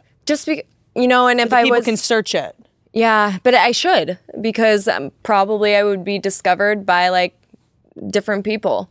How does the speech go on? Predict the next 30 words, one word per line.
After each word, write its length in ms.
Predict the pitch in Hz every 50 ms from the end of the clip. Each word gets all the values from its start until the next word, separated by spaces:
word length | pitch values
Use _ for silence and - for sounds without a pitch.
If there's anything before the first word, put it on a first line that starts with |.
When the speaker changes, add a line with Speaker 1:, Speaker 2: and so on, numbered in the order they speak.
| _ _ -
Speaker 1:
Like, 320 | - 202 190 190 - _ -
'cause 200 | 240 226 190 220
I, 560 | - - 185 208 220 247 277 277 277 269 - - _ _ - _ _ _ _ _ _ _ _ _ _ - -
I, 260 | 147 143 180 175 - -
think 180 | 254 269 294
of 160 | 339 311 262 285
yourself 600 | 262 233 220 - - 208 185 165 175 175 - -
as 180 | 185 185 170
a 60 | 185
consumer 720 | 180 196 190 185 - - 185 180 175 180 185 185 196 208 -
and 220 | - 180 190 185 180
then 260 | 180 180 180 185 -
how 180 | - 190 202 190
you 200 | 185 190 196 196
consume 380 | - 202 180 - 190 180 175
things, 300 | 160 185 170 175 180 170
the 100 | - 185
tools 260 | - - 190 185 180 175
that 120 | 185 -
you 180 | - 190 196 196
use, 520 | 190 185 175 170 170 170 170 175 180 - -
and 180 | - 185 185
that's 160 | 180 180 - -
what 120 | 180 -
people 220 | - 190 185 175
are 80 | 170 175
using 580 | 180 180 180 175 - 180 175 170 170 - - -
that 120 | - 175 -
could 160 | 180 175 -
find 400 | - 180 175 170 170 170 170 170